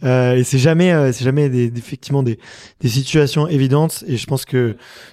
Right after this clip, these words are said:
toujours en tant que, que chef d'équipe, si on peut le dire, euh, dirigeant, euh, il faut toujours essayer d'aussi de, de remettre en question, euh, ses choix à soi et, et d'essayer de voir que, euh, il y a du talent en chacun et qu'il suffit juste de, de le mettre, euh, au bon endroit.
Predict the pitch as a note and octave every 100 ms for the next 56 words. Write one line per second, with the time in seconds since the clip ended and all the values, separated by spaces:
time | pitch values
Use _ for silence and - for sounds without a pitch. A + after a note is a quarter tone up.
0 | - C#3+ C3+ C#3 B2 C#3 - C3 B2 A2
1 | - - _ - _ - B2+ B2+ - E3
2 | D3 E3 B3+ - D3+ C3+ C#3+ D3+ A3 D3
3 | C3+ C3 C3 B2+ C3 C3+ C3+ E3+ E3 C3
4 | A#2+ A#2 - - A#2+ C#3+ B2 C3+ C3 A2+
5 | D3+ A#2+ G#2+ - - - - A#2 A#2 A2
6 | G#2+ B2 C3 C3 A#2+ C#3 - C#3+ C3+ A#2+
7 | A2+ A2 C#3+ C3+ - D3 D3+ C3 - D3+
8 | D#3+ E3 B2+ A2+ G#2 - - - - B2+
9 | A2+ - C3 A#2+ C3+ - C#3 B2+ A2+ G#2
10 | - - - - A2+ A2 A#2 A#2 C#3+ C3+
11 | D3+ D3 A#2+ D3+ - C#3+ D3 D3+ - -
12 | B2 B2+ A#2 C#3 B2+ B2 A#2 A#2 A#2+ C3+
13 | C#3 A#2 A2+ A2+ A2+ A#2+ A2+ C#3